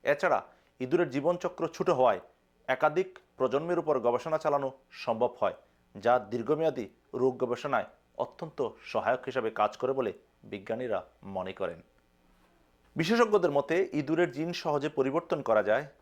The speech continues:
যার ফলে নকআউট মাউস প্রযুক্তির মাধ্যমে নির্দিষ্ট জিনের কার্যকারিতা পরীক্ষা করা সম্ভব হয়। এ কারণেই ক্যান্সার, ডায়াবেটিস, আলঝেইমার, হৃদরোগ সহ নানা জটিল রোগের গবেষণায় ইঁদুর সবচেয়ে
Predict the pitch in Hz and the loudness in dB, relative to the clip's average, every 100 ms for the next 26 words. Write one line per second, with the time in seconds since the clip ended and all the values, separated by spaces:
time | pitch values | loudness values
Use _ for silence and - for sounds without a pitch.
0 | - 113 117 123 - 135 143 143 - 104 | -18 0 2 2 0 -4 -4 -6 -14 -2
1 | 107 135 147 139 - 107 110 107 - _ | 0 2 2 0 0 0 0 -4 -14 _
2 | _ _ 147 147 175 170 135 107 113 113 | _ _ -2 -2 -2 0 0 0 -2 -4
3 | 110 113 143 - 131 123 120 117 110 110 | -6 -8 -12 -8 -4 -2 -2 -2 0 0
4 | 120 131 143 - 113 113 117 117 107 107 | -2 -8 -6 -6 -6 -4 -4 0 -2 -4
5 | - - - 98 101 - 95 - _ _ | -18 -14 -8 -4 -4 -4 -8 -10 _ _
6 | _ _ _ - 131 160 165 175 190 - | _ _ _ -4 2 4 4 -2 -4 -2
7 | 123 120 - 131 131 - - 113 110 110 | -2 0 0 0 0 -8 -4 2 2 2
8 | 123 135 131 - _ 113 117 110 151 147 | -4 -6 -8 -14 _ 0 0 2 0 0
9 | 143 - _ _ - 147 156 180 - 113 | -2 -4 _ _ 0 0 2 -2 0 -2
10 | 98 120 131 139 139 165 156 135 110 117 | 0 0 0 -2 -4 -4 -2 0 2 2
11 | 117 147 131 107 - _ - 123 131 - | 0 -2 0 -2 -6 _ -10 -6 -6 -6
12 | 165 165 - 131 | -8 -8 -4 -4